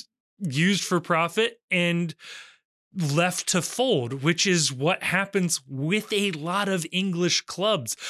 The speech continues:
They have tried to implement a number of safeguards to prevent this, but it's super common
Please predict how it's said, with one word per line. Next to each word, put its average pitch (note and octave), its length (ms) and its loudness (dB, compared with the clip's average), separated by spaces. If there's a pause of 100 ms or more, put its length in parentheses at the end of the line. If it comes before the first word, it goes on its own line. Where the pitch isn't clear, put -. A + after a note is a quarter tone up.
(140)
They F#3 80 4
have F#3+ 200 0
tried G#3+ 300 0
to G3+ 180 0
implement G3 460 2
a E3+ 80 4
number E3+ 400 2
of D#3 160 2
safeguards F3+ 800 0
to D3 80 -6
prevent F3 400 0
this, E3 240 0 (600)
but - 220 -12
it's G#3 240 -2
super G#3 640 0
common F3+ 600 4